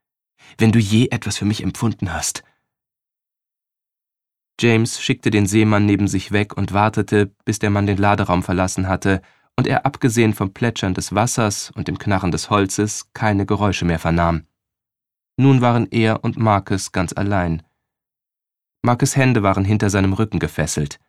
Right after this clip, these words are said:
Er kauerte seltsam unbeholfen da, nicht in der Lage, sein Gleichgewicht zu finden, denn die dicken Ketten, mit denen er an den vier schweren eisernen Halterungen des Schiffs fixiert war, ließen ihm keinerlei Spielraum.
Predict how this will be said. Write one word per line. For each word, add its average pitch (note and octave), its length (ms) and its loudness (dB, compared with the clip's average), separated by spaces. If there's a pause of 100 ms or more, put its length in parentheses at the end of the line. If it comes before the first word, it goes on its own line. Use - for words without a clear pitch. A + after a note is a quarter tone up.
(800)
Er G#2 80 -6
kauerte G2 520 0
seltsam F#2 520 -2
unbeholfen F#2 640 -2
da, G2 280 0 (460)
nicht B2+ 180 0
in G#2+ 80 2
der G#2 100 2
Lage, G2+ 320 2
sein F2+ 200 0
Gleichgewicht F2+ 580 -4
zu F2 80 -2
finden, E2+ 540 0 (500)
denn G2 120 -2
die G2+ 140 -2
dicken B2 340 -2
Ketten, F#2 540 -4
mit - 180 -8
denen F#2 200 2
er - 240 -4
an E2+ 80 -4
den E2 140 -4
vier A2 280 -2
schweren G2 440 0
eisernen F2+ 520 -2
Halterungen F#2 480 -2
des F2 120 -8
Schiffs - 320 -2
fixiert - 480 -4
war, F#2+ 240 0 (420)
ließen G2+ 220 0
ihm - 180 -4
keinerlei F#2+ 460 -2
Spielraum. D2+ 600 -4